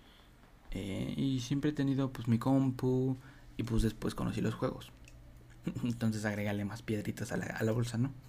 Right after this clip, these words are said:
<laughs> Y, pues, yo ya no salía, y si salía era nomás para comer al súper, o, por ejemplo, si organizaban algo padre y era como de, "Eh, vamos a comer a tal lugar", pues, vámonos, ¿no? O sea,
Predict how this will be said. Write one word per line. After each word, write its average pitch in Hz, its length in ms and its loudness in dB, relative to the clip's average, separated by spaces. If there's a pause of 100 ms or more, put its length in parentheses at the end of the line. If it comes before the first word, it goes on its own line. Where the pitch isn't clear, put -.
<laughs> - 800 -4
Y, 170 40 2
pues, 156 180 6
yo 160 160 6
ya 160 140 6
no 151 220 4
salía, 147 640 4
y 117 100 2
si 120 100 2
salía 113 480 4
era 67 160 2
nomás 65 280 0
para - 420 -2 (320)
comer 110 540 0 (240)
al 117 80 -6
súper, 147 480 4 (420)
o, - 80 -6
por 127 100 4
ejemplo, 117 280 4
si 120 120 4
organizaban 113 800 4
algo 117 640 4 (500)
padre 113 340 4
y 110 160 -2
era 113 160 0
como 113 140 0
de, 175 220 2
"Eh, 208 40 6
vamos 233 200 6
a 247 80 0
comer 135 220 0
a 165 80 0
tal 160 140 -2
lugar", 147 260 2
pues, 254 160 -4
vámonos, 285 440 0
¿no? 196 220 0
O 175 120 -2
sea, 151 160 -2